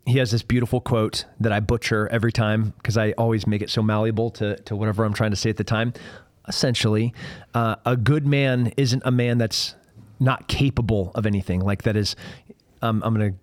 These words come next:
paraphrase a whole bunch of things and add in extra words. Like, he's fat, he's lazy, he doesn't have any skill, he's not a, he's not a good man, he's just a useless man.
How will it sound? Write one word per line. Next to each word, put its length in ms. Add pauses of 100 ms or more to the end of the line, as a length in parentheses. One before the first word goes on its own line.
(180)
paraphrase 420
a 40
whole 140
bunch 180
of 80
things 260
and 140
add 180
in 140
extra 260
words. 300 (240)
Like, 200 (100)
he's 180
fat, 340
he's 220
lazy, 440
he 160
doesn't 260
have 180
any 120
skill, 500
he's 340 (240)
not 180
a, 160
he's 220
not 260 (300)
a 80
good 260
man, 280
he's 220
just 220
a 60
useless 500
man. 260